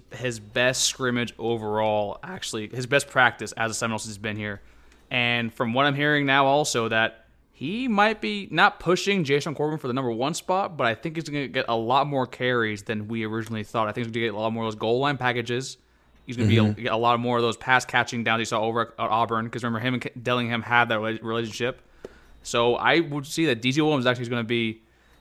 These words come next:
Speaker 1: he might surpass Lawrence Toafili as our, you know, premier young back, 'cause he still has, like, what, I think two more years or three more years after this.
Speaker 2: Yeah, that's right. He's actually got three. He's a redshirt sophomore because of the covid year. So he was, he did three years at Auburn, just got over to us. So he'll have three years with us, assuming he stays, which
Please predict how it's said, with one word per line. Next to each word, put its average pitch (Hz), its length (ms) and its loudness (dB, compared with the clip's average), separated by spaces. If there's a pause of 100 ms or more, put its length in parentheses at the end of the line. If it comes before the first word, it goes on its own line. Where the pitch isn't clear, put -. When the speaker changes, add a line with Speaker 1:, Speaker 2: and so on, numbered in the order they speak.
Speaker 1:
he 208 200 -4
might 247 240 -6
surpass 160 540 2
Lawrence 135 280 -2
Toafili 131 520 -2
as 110 180 0
our, 104 180 -4 (140)
you 120 100 -4
know, 113 140 -2
premier 120 340 -2
young 117 260 0
back, 113 160 0
'cause 110 100 -10
he 147 60 -4
still - 180 -2
has, 156 100 0
like, 120 80 -4
what, - 260 -8
I 113 80 -8
think 127 160 -8
two 143 160 -6
more 127 160 -2
years 123 320 -4
or 104 100 -12
three 120 140 -6
more 120 120 -4
years 123 120 -4
after 104 120 -12
this. - 300 -14 (280)
Speaker 2:
Yeah, 165 160 8
that's 151 160 6
right. 147 160 8
He's 117 100 4
actually 139 260 6
got 113 120 2
three. 113 320 4
He's 104 140 2
a 113 40 8
redshirt 120 460 6
sophomore 104 680 2
because 110 220 0
of 107 60 4
the 98 140 0
covid 107 260 10
year. 95 160 -6
So - 160 2
he 107 120 2
was, 98 340 -4 (160)
he 113 100 -2
did 113 180 6
three 143 160 8
years 139 200 12
at 123 80 4
Auburn, 107 540 2 (300)
just 123 200 -2
got 123 140 6
over 104 140 6
to 104 80 6
us. 107 240 4
So 110 100 0
he'll 110 80 4
have 101 120 0
three 113 200 4
years 101 240 4
with 98 100 0
us, 95 320 2
assuming 170 400 8
he 107 80 2
stays, 107 380 2
which 104 260 -4